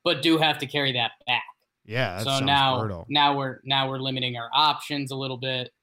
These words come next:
Speaker 1: Um, so yeah, it was, uh, it's, it's just been, it's been tough. I, uh, I, I just, you couldn't get your things. When you go grocery sh-, shopping, you're gonna get a couple things for yourself,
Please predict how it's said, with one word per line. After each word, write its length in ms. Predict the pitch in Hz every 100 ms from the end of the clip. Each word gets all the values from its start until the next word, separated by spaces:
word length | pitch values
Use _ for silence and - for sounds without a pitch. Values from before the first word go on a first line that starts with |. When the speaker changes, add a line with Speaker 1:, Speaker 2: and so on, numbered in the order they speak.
| _ _ _ _ -
Speaker 1:
Um, 460 | 120 113 113 113 _ _ _ _ _ _
so 220 | - 214
yeah, 300 | 202 123 113 143
it 120 | 160
was, 200 | 160 147
uh, 380 | 151 147 143 139
it's, 240 | 156 -
it's 240 | 180 185 -
just 240 | 214 214
been, 460 | 214 208 196 180 - _ -
it's 220 | 170 165
been 160 | - 170
tough. 180 | 160 127 _ _ _ _ -
I, 300 | 147 151 156
uh, 440 | 156 151 147 143 139 _ _ _ _ _ _ _ -
I, 160 | 151 131
I 80 | 156
just, 240 | 170 -
you 160 | 175 170
couldn't 320 | 226 208 -
get 280 | 185 175 165
your 200 | 156 151
things. 400 | - 131 110 120
When 160 | 135 147
you 100 | 170
go 140 | 185 165
grocery 400 | 170 160 147 143
sh-, 160 | - 139 -
shopping, 420 | - 135 131 131
you're 120 | 131
gonna 120 | 139
get 180 | 135 131
a 60 | -
couple 260 | 143 139 131
things 280 | 139 131 -
for 100 | 131
yourself, 580 | 120 - 123 113 107